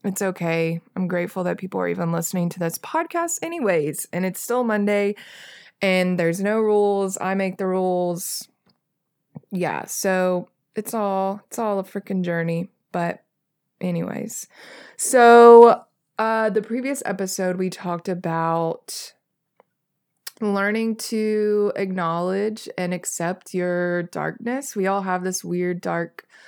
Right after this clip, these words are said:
parts of our life and just things that we aren't proud of or sometimes feel ashamed about or don't really feel validated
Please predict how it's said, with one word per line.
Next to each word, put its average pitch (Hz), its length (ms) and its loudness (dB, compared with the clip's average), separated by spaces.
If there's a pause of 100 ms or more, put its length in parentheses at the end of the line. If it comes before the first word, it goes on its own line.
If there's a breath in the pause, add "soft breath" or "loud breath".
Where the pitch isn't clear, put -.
(300 loud breath)
parts 180 400 -6
of 180 120 -6
our 170 480 -2 (360)
life 175 600 -4
and 180 120 -4
just 185 240 -6
things 180 240 -4
that 190 160 -4
we 175 340 -4 (300 soft breath)
aren't 277 180 -2
proud 180 380 0
of 175 440 0
or 180 360 -2 (360 soft breath)
sometimes 214 480 -6
feel 214 200 -2
ashamed 175 500 -4
about 165 640 -2
or 165 100 -2
don't 196 280 -4
really 196 240 -2
feel 175 480 -4
validated 165 840 -2